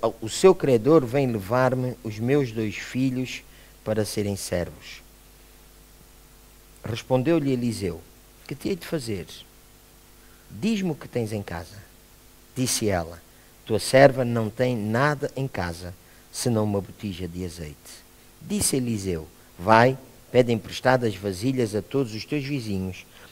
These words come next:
vasilhas vazias, não poucas. Depois, entra, fecha a porta sobre ti e sobre os teus filhos, deita o azeite em todas aquelas vasilhas e põe à parte a que estiver cheia."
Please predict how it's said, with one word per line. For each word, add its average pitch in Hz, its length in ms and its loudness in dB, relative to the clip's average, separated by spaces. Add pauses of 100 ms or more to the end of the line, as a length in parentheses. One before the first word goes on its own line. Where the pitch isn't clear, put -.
(160)
vasilhas 117 560 4
vazias, 135 760 2
não 170 360 0
poucas. 127 440 -6 (640)
Depois, 127 600 4 (360)
entra, 135 480 4 (180)
fecha - 320 -2
a 98 40 2
porta 131 400 0
sobre 101 400 -6
ti 139 220 -2
e - 20 -6
sobre 110 320 -6
os - 80 -12
teus 110 240 -8
filhos, 139 500 -4 (340)
deita 160 360 6
o - 20 0
azeite 131 400 0
em 107 80 0
todas 127 400 -2
aquelas 113 420 0
vasilhas 110 640 -2 (300)
e 95 100 -6
põe 190 320 0
à 165 80 4
parte 123 600 0
a 101 40 -4
que - 140 -10
estiver 104 380 -4
cheia." 80 420 -10